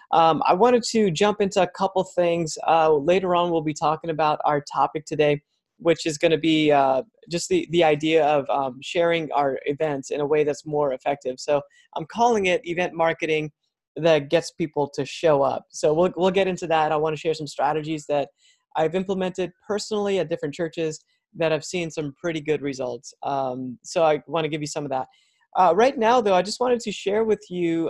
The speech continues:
uh, Generations Church. And, uh, Generations Church is a great church that I worked with,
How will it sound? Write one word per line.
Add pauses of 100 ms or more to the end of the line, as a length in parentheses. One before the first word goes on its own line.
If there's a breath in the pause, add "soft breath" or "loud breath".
(120)
uh, (140)
Generations
Church. (140)
And,
uh,
Generations
Church
is
a
great
church
that
I
worked
with,